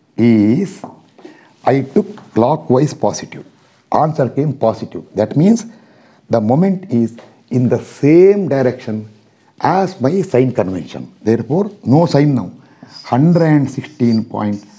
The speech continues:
nought eight kilonewton meter in clockwise direction. This is the s-, result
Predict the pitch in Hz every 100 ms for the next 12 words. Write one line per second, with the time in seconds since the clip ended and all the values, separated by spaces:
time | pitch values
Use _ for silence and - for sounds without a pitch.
0 | _ _ - 98 110 139 - 107 107 107
1 | - - - _ - - 139 165 175 170
2 | 151 139 131 - 113 110 110 98 101 120
3 | 110 104 - - _ _ _ _ 151 190
4 | 208 - 113 123 143 - 104 127 - 95
5 | 80 - 73 73 - - _ - 123 123
6 | 131 120 170 - - 113 123 170 131